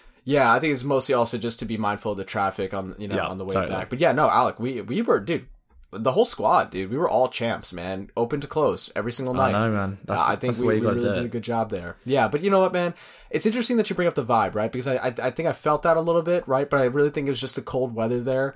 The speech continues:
Speaker 2: That's what
Speaker 1: But
Speaker 2: I mean.
Speaker 1: I'll say, dude, I, th-, there were some points where I felt like the vibe was at an extreme, extreme positive high. You know what I mean? Like, I traded candy with people. It was
Speaker 2: <laughs>
Speaker 1: wonderful, man. And I didn't, it was just awesome, dude. I, I never really,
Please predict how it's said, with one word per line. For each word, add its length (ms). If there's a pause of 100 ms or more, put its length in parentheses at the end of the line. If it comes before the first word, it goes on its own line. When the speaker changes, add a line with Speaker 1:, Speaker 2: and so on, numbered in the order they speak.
(100)
Speaker 2:
That's 220
what 80
Speaker 1:
But 80
Speaker 2:
I 80
mean. 100
Speaker 1:
I'll 80
say, 300
dude, 360
I, 140
th-, 340
there 120
were 40
some 220
points 320
where 100
I 60
felt 240
like 160
the 100
vibe 360
was 180
at 140
an 100
extreme, 960
extreme 440
positive 540
high. 260
You 120
know 60
what 60
I 20
mean? 160
Like, 140
I 60
traded 300
candy 340
with 160
people. 540 (120)
It 280
was 140
Speaker 2:
<laughs> 60
Speaker 1:
wonderful, 420
man. 240
And 100
I 120
didn't, 260
it 260
was 120
just 180
awesome, 400
dude. 220
I, 340
I 180
never 300
really, 480